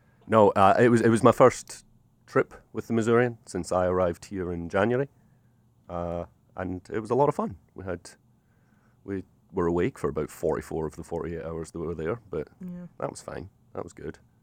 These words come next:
Speaker 2: I say
Speaker 1: No, it
Speaker 2: yeah,
Speaker 1: was nice.
Speaker 2: but
Speaker 1: It
Speaker 2: I
Speaker 1: was
Speaker 2: wasn't
Speaker 1: nice
Speaker 2: on
Speaker 1: just
Speaker 2: that
Speaker 1: to,
Speaker 2: trip.
Speaker 1: yeah, yeah. We did miss you.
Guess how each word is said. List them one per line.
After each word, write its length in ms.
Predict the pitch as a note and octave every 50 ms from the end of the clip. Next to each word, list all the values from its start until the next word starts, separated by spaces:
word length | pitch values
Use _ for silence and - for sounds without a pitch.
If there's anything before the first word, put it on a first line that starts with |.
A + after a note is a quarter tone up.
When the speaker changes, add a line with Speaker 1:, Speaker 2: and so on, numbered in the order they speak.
| _ _ _ _ _ _
Speaker 2:
I 40 | F3+
say 120 | F3 - F3
Speaker 1:
No, 100 | E3+ D3
it 40 | -
Speaker 2:
yeah, 40 | D3+
Speaker 1:
was 60 | D#3
nice. 160 | D3 C#3+ -
Speaker 2:
but 40 | -
Speaker 1:
It 20 |
Speaker 2:
I 40 | C#3+
Speaker 1:
was 60 | D3+ D#3
Speaker 2:
wasn't 20 |
Speaker 1:
nice 120 | B2+ B2+ B2+
Speaker 2:
on 60 | C#3
Speaker 1:
just 100 | - - -
Speaker 2:
that 80 | A2
Speaker 1:
to, 60 | F#2
Speaker 2:
trip. 180 | F2+ F2 D3+ - - _ -
Speaker 1:
yeah, 300 | F#2+ E2+ D#2 E2 D#2+ - - - _ _ _
yeah. 140 | - D#2 - - _ _ _ _
We 100 | - A#2+
did 100 | C3 G2+
miss 200 | G2+ F#2 - -
you. 100 | D#2